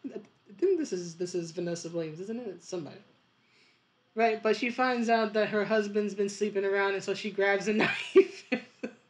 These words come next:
just starts trying to stab him, right?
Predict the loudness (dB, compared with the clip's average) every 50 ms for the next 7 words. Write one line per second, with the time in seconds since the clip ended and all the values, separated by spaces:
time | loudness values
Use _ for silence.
0 | -10 -10 -10 _ -8 -8 -8 -8 -8 -4 -4 -4 -2 0 0 0 0 0 0 0
1 | 0 0 0 -4 -4 -2 0 0 0 0 -2 -4 -6 -6 -12 _ _ _ -20 -20
2 | -20 -20 -20 -20 _ _ 0 0 0 0 0